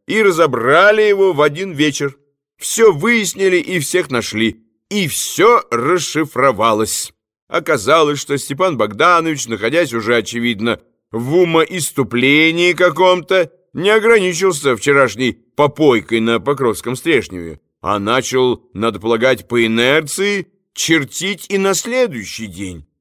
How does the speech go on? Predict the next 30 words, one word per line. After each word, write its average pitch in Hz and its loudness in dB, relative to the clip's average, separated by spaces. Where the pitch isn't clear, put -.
Так 180 0
и 147 0
было, 233 0
как 160 0
сказал 147 2
Воланд 214 2
по 175 0
телефону. 123 0
Э, 123 -2
Степан 131 0
взял 117 2
машину 196 0
и 143 2
двух 117 -6
дам, 196 0
и 151 2
вместо 143 -2
того, 147 2
чтобы 131 -2
отправиться 156 2
на 165 2
службу, 185 -2
отправился, 170 2
имея 143 2
в 120 -4
машине 127 -2
водку, 117 0
коньяк, 151 0
а 135 2
также 180 0